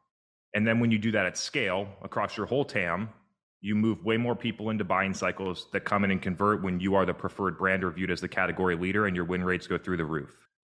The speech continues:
And so let's get back to it. I'm gonna cover, uh, actually, it's probably most relevant to cover now. So I'll cover right now the attribution mirage, and then I'm gonna go back into how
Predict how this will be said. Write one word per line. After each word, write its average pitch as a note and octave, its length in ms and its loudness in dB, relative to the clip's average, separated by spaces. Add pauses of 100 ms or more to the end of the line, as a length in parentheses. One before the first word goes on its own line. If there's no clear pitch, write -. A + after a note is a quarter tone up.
And G#2 120 2
so F#2+ 560 4 (320)
let's A2 200 0
get C3 180 0
back G#2 280 2
to A#2+ 180 0
it. C#3+ 180 2
I'm G2+ 180 0
gonna G2+ 200 0
cover, G2+ 760 -2
uh, F#2+ 160 -2
actually, G2+ 420 -4 (120)
it's A2 140 -8
probably A#2 260 4
most G2+ 240 4
relevant F#2 380 2
to - 40 -4
cover F2 280 0
now. E2+ 240 0
So F#2+ 160 -2
I'll F#2 40 0
cover F#2 240 0
right F2+ 220 0
now F2+ 160 -2
the F2+ 140 -4
attribution F2 500 -4
mirage, G2+ 360 2
and F#2 80 -4
then F#2 100 0
I'm F2+ 80 0
gonna F2+ 140 -2
go E2+ 140 -4
back E2+ 280 0
into F2+ 260 -8
how E2 360 0